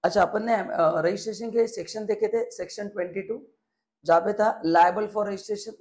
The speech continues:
based on turnover था। Then सेक्शन ट्वेंटी फ़ोर था, जो था कंपल्सरी रजिस्ट्रेशन, and सेक्शन ट्वेंटी फ़ाइव थ्री था, जो था वॉलंटरी रजिस्ट्रेशन। ये रजिस्ट्रेशन के तीन सेक्शंस हैं।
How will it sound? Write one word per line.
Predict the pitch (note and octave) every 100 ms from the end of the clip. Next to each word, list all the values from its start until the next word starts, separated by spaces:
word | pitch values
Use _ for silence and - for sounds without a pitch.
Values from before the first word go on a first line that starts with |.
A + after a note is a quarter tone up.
| D#3+
based | D#3+ F#3+
on | F#3
turnover | F#3 E3+ F3+ F#3
था। | G3 - _ _ _ _ _ _ _ _
Then | G3 G#3
सेक्शन | G#3 - A3+ G#3+
ट्वेंटी | F3+ E3+ G#3
फ़ोर | G3+ G#3+
था, | G#3+ A#3 - D#3
जो | G3+
था | G3+ - -
कंपल्सरी | F#3+ F#3+ G#3 G#3 G#3
रजिस्ट्रेशन, | F3 - - - - _ _ _ _ _ _ C#3+
and | D#3+
सेक्शन | E3 E3 A3+ A3
ट्वेंटी | G#3 F3 E3+ G3+
फ़ाइव | G3+ G#3 G3+
थ्री | G3 G3+
था, | G#3+ G#3+ - _
जो | F3+
था | F#3 G#3 - -
वॉलंटरी | D#3+ F3 F#3+ F3+
रजिस्ट्रेशन। | E3+ D3+ - B2 - - _ _ _ _ _ F3+
ये |
रजिस्ट्रेशन | G3+ G3 G3+ G3 G#3+
के | G#3+
तीन | A3+ A3+ -
सेक्शंस | F#3 E3+ F#3 E3 D3+
हैं। | - -